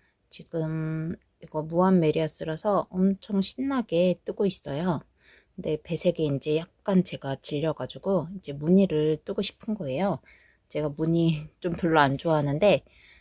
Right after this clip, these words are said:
어, 갑자기 뜨고 싶어가지고 제가 까눌레 가디건 뜨려고 이 시-,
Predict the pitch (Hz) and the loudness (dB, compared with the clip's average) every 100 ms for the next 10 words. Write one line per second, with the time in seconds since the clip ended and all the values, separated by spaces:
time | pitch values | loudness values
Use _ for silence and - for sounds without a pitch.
0 | _ _ - _ - 160 156 151 151 151 | _ _ -20 _ -10 -6 -4 -4 -4 -4
1 | 151 147 - - 175 - - - 190 185 | -4 -6 -8 -14 -20 -20 -10 -4 -2 -2
2 | - 220 254 - 220 190 160 160 - 190 | -4 -4 -4 -6 -8 -6 -6 -8 -2 -2
3 | 175 - 160 160 - 202 233 269 269 233 | -2 -4 -4 -4 -2 2 2 2 0 4
4 | 175 175 180 175 175 170 170 170 170 165 | 6 6 6 4 4 4 4 4 2 0
5 | - - 160 156 151 208 196 156 - 214 | -6 -6 -4 -4 -2 0 2 2 2 0
6 | 170 - _ - _ _ - - 160 165 | 0 -6 _ -20 _ _ -12 -4 -4 -4
7 | - 196 - | -4 -2 -2